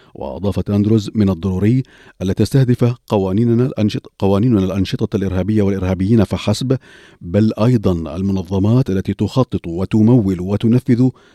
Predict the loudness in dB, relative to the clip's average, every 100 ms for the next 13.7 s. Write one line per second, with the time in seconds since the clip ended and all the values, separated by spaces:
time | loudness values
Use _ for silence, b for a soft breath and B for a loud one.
0 | b 0 0 0 -4 -4 -4 -6 -10 -16
1 | b b b -14 -12 -10 -4 -4 -2 -4
2 | -2 -2 -2 -2 -2 -2 0 -2 0 0
3 | 0 -2 -2 -2 -4 -4 -2 0 -2 -2
4 | -2 0 -2 b b b b -4 -4 -2
5 | -2 -2 0 0 0 0 -4 -6 -8 -6
6 | -2 -2 -4 -12 b b -4 -2 -2 -2
7 | -6 -4 -4 -4 -8 -10 -12 b b b
8 | -14 -12 -10 -8 -6 -6 -4 0 0 0
9 | -2 -2 -2 0 0 -2 -4 -4 -4 -2
10 | -2 -2 -4 -4 0 0 0 -2 -2 -2
11 | -4 -2 -2 0 -2 -2 -2 0 2 2
12 | 0 0 -4 -2 -2 -2 -2 0 0 -2
13 | B B B B -2 -2